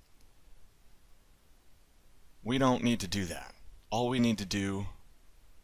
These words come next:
is say that, you know, we don't see any advantage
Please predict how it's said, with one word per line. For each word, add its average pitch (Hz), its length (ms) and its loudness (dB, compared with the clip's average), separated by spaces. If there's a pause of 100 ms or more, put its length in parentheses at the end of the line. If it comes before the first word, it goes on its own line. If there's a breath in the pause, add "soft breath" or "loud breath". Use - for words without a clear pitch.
is 95 160 0
say 95 300 4
that, 85 220 -6 (720)
you 92 80 -6
know, 76 160 -8 (100)
we 120 180 0
don't 110 440 4 (640)
see 113 340 4
any 107 220 4
advantage 95 720 -2